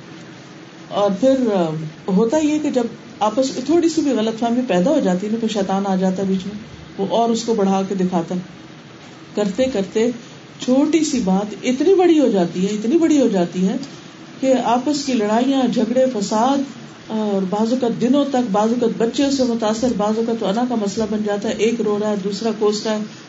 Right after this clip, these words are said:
کوئی کچھ کر رہا ہے، کوئی کچھ کر رہا ہے۔ اچھا، اب آپ دیکھیے کہ جب غلطی آپ ہی کی تھی کہ آپ نے ٹھیک سے سلام کا جواب نہیں دیا یا اٹینڈ نہیں کیا آنے والے کو، اور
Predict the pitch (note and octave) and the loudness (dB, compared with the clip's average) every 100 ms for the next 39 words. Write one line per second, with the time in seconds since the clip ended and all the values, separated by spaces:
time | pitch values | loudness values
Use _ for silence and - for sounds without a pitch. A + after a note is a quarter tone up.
0 | - A3 A3 B3 - G#3 G#3 G3+ G3 A3+ | -2 0 2 0 0 -2 -2 -4 -4 -4
1 | A3+ A3 G3 G#3 G#3+ - - - - - | -4 -4 -4 -4 -6 -8 -12 -20 -20 -20
2 | - - - F#3 F#3+ F3 - - - - | -20 -14 -8 -6 -6 -8 -10 -18 -20 -8
3 | - B3 D4 B3+ C4 C#4+ C#4+ A#3+ A#3+ B3 | -2 0 2 0 0 0 0 0 0 -2
4 | - - - - G#3 B3 E4 C4+ C4+ D#4 | -4 -12 -20 -8 -2 0 2 4 4 2
5 | D#4+ D#4 D4 D#4+ - G#3+ B3 - C#4+ C#4 | 2 2 0 0 0 2 0 0 -2 0
6 | B3 B3 - C4+ A3 G3 G3+ G#3+ - G3+ | 0 0 0 0 2 0 2 0 0 2
7 | F3+ F#3 G3+ G#3 G3 F#3 G3 G#3+ G3+ F#3+ | 4 4 2 0 0 2 2 2 2 0
8 | F3+ F3+ A3 C#4+ C#4+ C4+ G#3 F3+ F#3+ F#3 | 0 0 2 4 2 0 2 4 4 4
9 | E3+ F3+ A#3 - - - - - - - | 2 0 -2 -6 -10 -20 -20 -20 -20 -20
10 | - - - - G#3 A3 | -20 -20 -20 -6 0 0